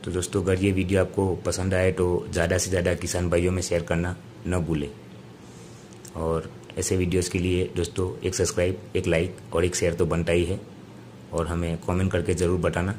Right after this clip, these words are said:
कि आपको ये videos कैसी लगी। तो इस तरह से हम इसको, ये टैपिट गेज को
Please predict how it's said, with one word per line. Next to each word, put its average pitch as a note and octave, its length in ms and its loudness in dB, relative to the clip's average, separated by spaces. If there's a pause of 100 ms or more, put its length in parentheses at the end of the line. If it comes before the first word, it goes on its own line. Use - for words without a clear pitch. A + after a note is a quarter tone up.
(520)
कि F2 80 0
आपको F2 200 0
ये F2 120 4
videos E2+ 400 2
कैसी E2 220 0
लगी। E2 280 0 (2250)
तो F2+ 60 -2
इस - 140 -2
तरह F2+ 180 4
से F#2 120 -2
हम F2+ 160 0
इसको, F2+ 240 -2
ये F#2+ 240 -2 (1040)
टैपिट F2 260 2
गेज F2+ 160 0
को G#2 160 -2